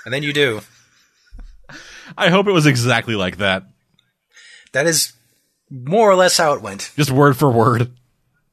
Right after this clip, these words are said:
Speaker 1: Word for, m-, well, I may, I may have took, taken a few liberties there.
Speaker 2: Some paraphrasing?
Speaker 1: Yeah. So then they kill the invisible bandits and they're like, "We should get out of this strange alternate world before we do something that, like,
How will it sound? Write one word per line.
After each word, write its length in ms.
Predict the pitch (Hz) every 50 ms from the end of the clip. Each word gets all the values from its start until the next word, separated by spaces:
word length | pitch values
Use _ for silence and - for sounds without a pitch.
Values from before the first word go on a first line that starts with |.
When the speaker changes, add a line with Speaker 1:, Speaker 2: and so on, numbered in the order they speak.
| _ _ _ _ _ _ _ _ _ _
Speaker 1:
Word 220 | 123 143 160 160
for, 200 | - - 156 147 -
m-, 280 | 139 147 151 160 156 160
well, 400 | - 156 156 156 156 156 147 143
I 120 | 127 135 147
may, 200 | 151 160 165 175
I 160 | - 156 156
may 140 | 160 165 165
have 160 | 160 151 -
took, 220 | - - 175 165 -
taken 260 | - 156 - - 147
a 40 | 135
few 200 | - - 147 135
liberties 440 | 123 117 104 95 92 92 95 90 -
there. 280 | 104 98 95 104 - _ _ _ _ _ _ _ _ _ _ _ _ _ _ _
Speaker 2:
Some 140 | - - 117
paraphrasing? 680 | - 127 123 131 120 - 135 139 139 147 139 120 - _ _ _ _ _ _ _ _ _ _ _ _ _ _ _ _ _ _ _ _ _ _ _ _ _ _ _ _ _ _ _ _
Speaker 1:
Yeah. 260 | - 143 135 123 117 117 - _ _ _ _ _ _ _ _ _ _ _ _ _ _ _ _
So 160 | - - 143 151
then 120 | 175 190
they 100 | 170 156
kill 160 | - - 254
the 100 | 247 233
invisible 300 | 214 202 220 208 202 196
bandits 340 | 165 156 190 196 190 175 -
and 80 | 170 160
they're 80 | 160
like, 200 | 151 151 143 -
"We 120 | - 196 214
should 120 | 214 190
get 120 | 160 170 185
out 120 | 170 156
of 60 | 131
this 120 | 117 120 -
strange 380 | - - 147 139 135 127 -
alternate 400 | 131 135 135 123 131 127 127 110
world 260 | 110 120 131 139 151
before 260 | 135 131 - - 135 131
we 120 | 127 120
do 160 | 117 139 143
something 420 | 135 - 147 135 - 147 135 135 - - _ _ _ _ _ _ _ _
that, 160 | - 139 113
like, 220 | 113 127 127 120